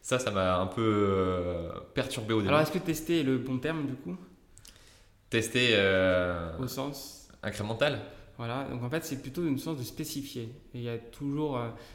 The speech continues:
Speaker 2: on en par-, j'en ai parlé dans d'autres podcasts, et cetera, cette, cette, ce quiproquo de penser que le T D D, c'est du test. En fait, c'est du design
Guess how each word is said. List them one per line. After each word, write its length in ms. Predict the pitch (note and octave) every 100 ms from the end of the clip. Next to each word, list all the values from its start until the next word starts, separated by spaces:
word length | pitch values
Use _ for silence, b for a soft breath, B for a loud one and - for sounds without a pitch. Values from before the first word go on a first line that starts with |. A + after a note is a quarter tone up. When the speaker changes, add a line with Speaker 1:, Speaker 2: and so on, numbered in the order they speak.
| B -
Speaker 2:
on 240 | A2+ A2 A#2
en 60 |
par-, 200 | A2 -
j'en 160 | A2 A2+
ai 60 |
parlé 220 | A2+ A#2 A#2+
dans 80 |
d'autres 160 | A2+ A#2
podcasts, 420 | A#2+ - D3 C#3+
et 40 | B2+
cetera, 280 | B2+ C#3
cette, 320 | C#3+ B2 A#2 A#2
cette, 140 | B2+
ce 140 | -
quiproquo 420 | C3 - - C#3+ D3
de 40 |
penser 200 | C#3 C3
que 60 | C3+
le 80 | B2+
T 140 | C3
D 40 |
D, 80 | C3
c'est 140 | C3 B2
du 100 | A2+
test. 380 | C#3+ E3 - B B B B -
En 60 |
fait, 120 | A#2+ D#3
c'est 120 | C3
du 120 | B2+
design 500 | A#2+ A#2 C#3+ E3+